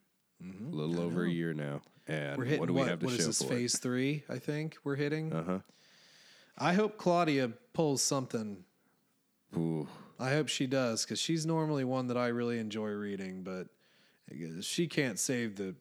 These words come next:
Speaker 1: the ship. I don't know who can. And they're giving a lot of books to Justine Ireland. I mean, granted, it's all pretty much Vernestra,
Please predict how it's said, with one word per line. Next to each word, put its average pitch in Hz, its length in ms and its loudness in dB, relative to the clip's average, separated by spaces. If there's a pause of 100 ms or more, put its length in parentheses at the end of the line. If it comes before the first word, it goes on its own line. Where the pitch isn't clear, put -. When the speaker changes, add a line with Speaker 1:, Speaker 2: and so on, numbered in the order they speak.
(320)
Speaker 1:
the 101 120 -6
ship. 101 340 -2
I 117 80 -2
don't 113 160 -2
know 98 80 -4
who 92 140 -6
can. 85 500 -12 (800)
And 107 100 -4
they're 202 140 4
giving 220 300 2
a 120 60 0
lot 107 380 4
of 110 140 0
books 127 340 2
to 98 60 -8
Justine 110 420 -2
Ireland. 95 480 -4
I 101 60 -8
mean, 110 580 -8
granted, 139 400 2
it's 117 200 -2
all 139 160 4
pretty 143 360 -2
much 123 260 -2
Vernestra, 117 760 0